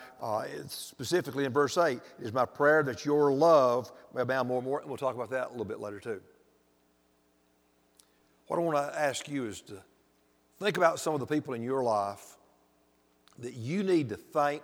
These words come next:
God for and probably express thanks to yourself.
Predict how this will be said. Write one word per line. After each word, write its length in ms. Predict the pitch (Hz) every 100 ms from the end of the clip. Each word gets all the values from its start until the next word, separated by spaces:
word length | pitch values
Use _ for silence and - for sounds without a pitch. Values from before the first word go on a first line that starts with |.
| - 117
God 480 | 135 139 123 104
for 540 | - 113 98 92 98 113 _ _ _ _ _ _ _ _ _ _ _ _ _ _ _ _ -
and 360 | 139 165 151
probably 720 | - 160 151 127 110 107 110 104 - _ _ _ _
express 720 | - 135 - - 143 135 - -
thanks 720 | - 143 127 - - - -
to 480 | - 123 110 107 107 - _ _ _ -
yourself. 460 | 101 - 120 90